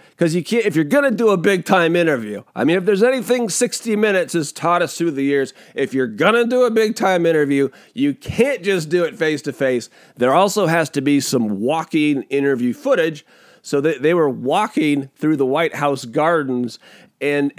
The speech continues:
and Biden just throws out there for the good of the group, thinking about the future, previously dozed off in an interview, and says something really reassuring, like, uh, he says, uh,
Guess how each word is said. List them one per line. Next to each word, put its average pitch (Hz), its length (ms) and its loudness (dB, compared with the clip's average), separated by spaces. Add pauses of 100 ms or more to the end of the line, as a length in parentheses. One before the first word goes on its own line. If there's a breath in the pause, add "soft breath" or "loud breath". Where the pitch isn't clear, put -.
(160)
and 147 280 -4
Biden 165 640 2
just 156 400 -4
throws 190 580 0
out 190 280 0
there 185 260 2
for 156 220 2
the 131 120 0
good 196 280 2
of 196 100 2
the 190 80 4
group, 180 380 2
thinking 202 500 -2
about 180 360 0
the 175 100 -4
future, 180 680 2 (420 loud breath)
previously 214 760 2
dozed 185 580 2
off 180 300 2
in 175 100 0
an 170 120 2
interview, 147 500 2 (340 loud breath)
and 165 260 2
says 233 380 0
something 165 800 0
really 285 320 2
reassuring, 135 720 2
like, 127 380 0
uh, 143 400 2 (360 soft breath)
he 156 120 -2
says, 233 400 -2
uh, 156 300 2